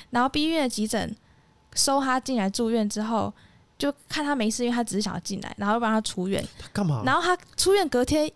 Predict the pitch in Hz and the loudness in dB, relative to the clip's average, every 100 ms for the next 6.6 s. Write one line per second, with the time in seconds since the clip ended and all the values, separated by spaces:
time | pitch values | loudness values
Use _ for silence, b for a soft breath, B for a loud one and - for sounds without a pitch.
0 | - 415 311 233 247 277 277 294 240 208 | 0 2 4 2 2 2 4 4 2 0
1 | 190 202 - - 214 - 226 - 415 392 | -2 -2 -6 -2 0 4 4 6 6 4
2 | 359 208 190 214 175 180 196 254 269 - | 4 2 2 2 0 0 0 0 0 2
3 | 208 220 311 254 240 247 196 233 262 269 | 0 2 0 2 0 0 0 2 2 -2
4 | B B B B B - 220 208 - - | B B B B B -4 -2 -2 -4 -2
5 | 302 294 262 226 208 202 180 214 233 180 | -2 0 -4 -2 -2 0 0 0 -2 -4
6 | 208 240 208 214 196 | -2 -2 -2 -2 -2